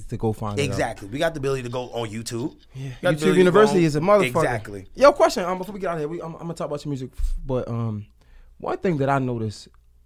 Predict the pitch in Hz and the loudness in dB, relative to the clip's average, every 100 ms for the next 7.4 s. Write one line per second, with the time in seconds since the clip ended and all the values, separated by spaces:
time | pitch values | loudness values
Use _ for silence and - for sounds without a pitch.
0 | _ _ - _ - - - 135 113 - | _ _ -20 _ -20 -20 -8 -6 -6 -8
1 | - 113 98 123 120 107 104 - 110 107 | -8 -8 -6 -6 -6 -6 -8 -8 -10 -8
2 | 101 101 101 104 110 107 104 120 127 131 | -8 -8 -10 -8 -6 -6 -6 -6 -6 -8
3 | 123 113 123 131 98 _ _ _ _ _ | -6 -8 -6 -8 -10 _ _ _ _ _
4 | 104 220 349 - 185 165 - 147 131 113 | -8 -2 0 2 0 0 -2 -2 0 -2
5 | - 113 117 156 196 147 139 131 - 127 | -6 -8 -4 -2 -2 -2 -2 -4 -4 -4
6 | 117 113 110 107 107 - 98 - 104 92 | -2 -2 -4 -6 -8 -6 -6 -6 -6 -2
7 | 139 110 107 92 | -2 -2 -6 -8